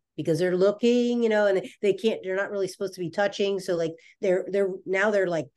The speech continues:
connected. <laughs> They're like, "Oh, this is great. I can, you know, I'm, I'm, I'm attracted. I can't touch." And so his vasopressin is skyrocketing, and, and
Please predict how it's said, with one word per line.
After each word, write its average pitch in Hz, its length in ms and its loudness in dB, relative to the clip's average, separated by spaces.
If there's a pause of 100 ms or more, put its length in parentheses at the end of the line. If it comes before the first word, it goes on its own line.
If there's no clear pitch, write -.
connected. 156 440 -8 (100)
<laughs> - 140 -20
They're 160 140 -8
like, - 160 -4 (100)
"Oh, 196 140 -6
this 202 160 -6
is 175 100 -4
great. 196 340 2
I 165 120 2
can, 156 200 -2 (360)
you 208 80 -2
know, 175 60 2
I'm, 160 180 0
I'm, 160 340 -2
I'm 185 140 0
attracted. 180 760 -2 (280)
I 165 100 -8
can't 233 400 2
touch." 175 640 -2 (320)
And 185 440 0
so 190 180 -2
his 170 300 -2
vasopressin 208 800 -2
is 160 160 -10
skyrocketing, 165 1080 0 (200)
and, 170 320 -2 (260)
and 160 380 -2